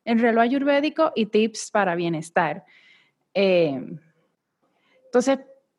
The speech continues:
primero lo primero, ¿qué es Ayurveda? O sea, es una ciencia creada hace más de cinco mil años. Ayur significa vida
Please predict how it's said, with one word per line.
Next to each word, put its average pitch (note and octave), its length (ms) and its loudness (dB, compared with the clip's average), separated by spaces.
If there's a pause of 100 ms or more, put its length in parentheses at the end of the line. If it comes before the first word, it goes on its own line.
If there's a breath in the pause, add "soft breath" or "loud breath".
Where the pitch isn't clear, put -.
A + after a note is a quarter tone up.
primero B3+ 460 4
lo C4+ 100 2
primero, A3+ 440 2
¿qué A#3 180 0
es A#3+ 120 -6
Ayurveda? F#3 680 -2
O - 20 -20
sea, F3 220 2
es F3 80 -2
una A3+ 220 4
ciencia A#3+ 400 2
creada A#3+ 480 2
hace G#3+ 360 -4
más A3 380 -2
de G#3+ 380 -6
cinco G3 400 -6
mil G#3 180 -4
años. D4+ 720 -4
Ayur A3+ 400 -2
significa G3 560 -8
vida C4 460 -2